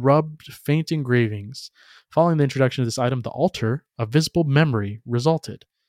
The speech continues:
playing out in third person, much like the other memories. I recorded details of this memory for reference and confirmation of accuracy. Once a recording had been made and committed,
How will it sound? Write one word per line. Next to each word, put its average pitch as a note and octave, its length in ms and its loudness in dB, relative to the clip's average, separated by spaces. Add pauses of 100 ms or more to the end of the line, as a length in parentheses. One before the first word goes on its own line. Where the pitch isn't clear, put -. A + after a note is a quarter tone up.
(400)
playing D#3 260 4
out A2+ 180 2
in B2 120 0
third F3 300 0
person, A2+ 400 -4
much A#2 260 -8
like D3+ 200 -4
the D#3+ 120 -4
other D3+ 160 2
memories. G2+ 640 -8 (800)
I A2+ 60 -8
recorded E3+ 340 4
details B2+ 380 2
of G#2 80 -2
this G#2+ 140 -6
memory A2 280 -2
for B2+ 160 -2
reference C#3 420 0
and A#2 80 -2
confirmation C#3+ 720 -2
of D3 80 2
accuracy. - 640 -4 (880)
Once C3+ 180 0
a - 20 6
recording E3 360 0
had D3 160 -4
been D3 360 -6
made A#2+ 360 -2
and C#3+ 120 -8
committed, C3 440 -2